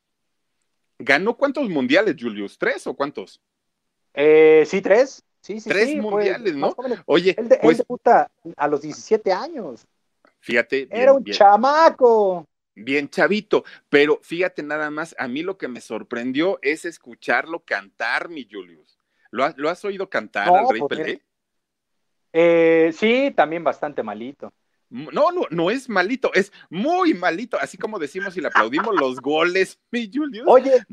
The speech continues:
Speaker 2: pero, pero, ¿qué tal andaba con Xuxa? ¿Eh?
Speaker 1: Ah, no, no, no. Ah, e-, él ha andado con
Speaker 2: Haciéndole
Speaker 1: dos,
Speaker 2: las,
Speaker 1: con, con dos
Speaker 2: las
Speaker 1: misses
Speaker 2: gambetas.
Speaker 1: de, de, de Brasil. Dos. O sea, imagínate, ya decir una miss,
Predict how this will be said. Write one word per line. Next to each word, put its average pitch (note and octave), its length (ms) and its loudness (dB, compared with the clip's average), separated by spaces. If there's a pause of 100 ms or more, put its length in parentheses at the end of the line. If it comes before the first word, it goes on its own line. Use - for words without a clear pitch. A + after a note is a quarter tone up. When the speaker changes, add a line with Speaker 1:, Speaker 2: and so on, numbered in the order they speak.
(1300)
Speaker 2:
pero, F#3+ 360 4
pero, F#3+ 540 6
¿qué B3 140 2
tal A#3+ 460 0
andaba A#3 420 0
con F#3+ 180 -6
Xuxa? G3 480 -4 (540)
¿Eh? E3+ 160 -8
Speaker 1:
Ah, D3 100 4
no, D#3 160 -4
no, E3 120 -6
no. D#3+ 280 -2
Ah, C#3+ 220 0
e-, D#3 220 0
él A3+ 220 0
ha C4 40 -6
andado A3 240 -4
con D#3+ 80 2
Speaker 2:
Haciéndole A3 360 0
Speaker 1:
dos, G3 80 2
Speaker 2:
las, - 220 0 (120)
Speaker 1:
con, C3 240 0 (160)
con B2+ 200 0
dos G3+ 220 0
Speaker 2:
las E3 120 2
Speaker 1:
misses F3+ 480 0
Speaker 2:
gambetas. D3 260 4
Speaker 1:
de, A2+ 120 0
de, - 60 -4
de G#2+ 100 -2
Brasil. G2+ 500 -8 (600)
Dos. C3 540 -4
O F2+ 80 -12
sea, A#2+ 100 -2
imagínate, D3 400 -4
ya D3 140 2
decir D#3 340 -6
una E3 240 -6
miss, E3 520 -12